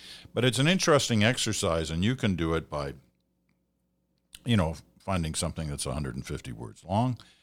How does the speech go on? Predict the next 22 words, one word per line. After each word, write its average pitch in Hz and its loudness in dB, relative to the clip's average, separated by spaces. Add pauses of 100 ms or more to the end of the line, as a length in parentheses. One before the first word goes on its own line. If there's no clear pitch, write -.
(220)
read 80 -4
it 92 -2
out 76 -4
loud 71 -4
and 85 -6
see 92 -2 (120)
how 80 -4
long 95 0
it 101 -6
takes 113 -4
you 127 -4
to 135 -4
read 190 -4
it. - -6 (920)
Whether 90 0
you 104 4
can 117 0
do 143 2
it 156 2
in 131 2
a - 0
minute, - -2